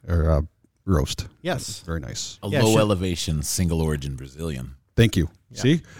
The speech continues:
Speaker 1: this is, so I don't even have to worry about reading it off the bag
Speaker 2: <laughs>
Speaker 1: like I
Speaker 2: Nope.
Speaker 1: norm-, like I would normally do.
Speaker 2: <laughs>
Speaker 1: So we're just gonna go to you every time we
Speaker 2: Yeah, we'll defer to you for the coffee description.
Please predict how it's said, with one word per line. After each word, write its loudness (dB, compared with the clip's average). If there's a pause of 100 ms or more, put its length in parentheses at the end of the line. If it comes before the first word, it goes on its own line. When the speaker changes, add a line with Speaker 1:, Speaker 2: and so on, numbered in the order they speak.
(140)
Speaker 1:
this 6
is, -2
so 0
I 4
don't 8
even 6
have 0
to 0
worry 8
about 6
reading 4
it 4
off 6
the -6
bag 4 (140)
Speaker 2:
<laughs> -6
Speaker 1:
like 4
I 8
Speaker 2:
Nope. 4
Speaker 1:
norm-, 0
like 4
I 8
would 6
normally 6
do. 4
Speaker 2:
<laughs> -2
Speaker 1:
So 6
we're 4
just -2
gonna 4
go 6
to 0
you 4
every 2
time 6
we 6 (420)
Speaker 2:
Yeah, 4 (120)
we'll -4
defer 0
to -2
you 2
for -4
the -2
coffee 0
description. -8